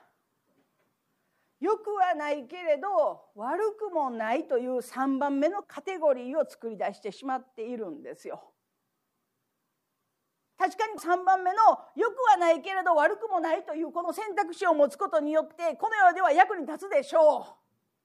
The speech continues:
気持ちも楽になるでしょう。人間関係もうまくいくのかもしれませ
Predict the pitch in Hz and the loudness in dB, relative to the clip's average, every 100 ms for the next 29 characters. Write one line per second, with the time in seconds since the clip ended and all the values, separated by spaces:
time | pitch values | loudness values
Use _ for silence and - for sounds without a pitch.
0 | _ _ _ _ _ _ _ _ _ _ | _ _ _ _ _ _ _ _ _ _
1 | _ _ 403 427 392 359 339 370 381 320 | _ _ -2 -2 2 4 4 2 -2 -2
2 | 302 415 277 330 330 285 220 - _ _ | 4 4 4 6 8 8 4 -4 _ _
3 | _ - 320 381 359 339 392 320 330 339 | _ -8 -6 -2 -2 0 0 0 -2 0
4 | 392 349 339 359 415 330 392 339 269 262 | 0 0 -4 -6 -2 0 0 -2 -4 -6
5 | 247 226 | -6 -8